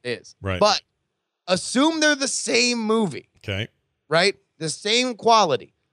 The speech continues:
Speaker 1: Would you rather see a mediocre original sci-fi movie or a mediocre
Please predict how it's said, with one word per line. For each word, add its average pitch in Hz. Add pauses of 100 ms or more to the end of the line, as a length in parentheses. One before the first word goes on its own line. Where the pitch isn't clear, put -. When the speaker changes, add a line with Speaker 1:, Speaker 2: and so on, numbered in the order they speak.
Speaker 1:
Would 165
you 180
rather 214
see 208
a 185
mediocre 208 (240)
original 208
sci-fi 233
movie 233
or 151
a 131
mediocre 160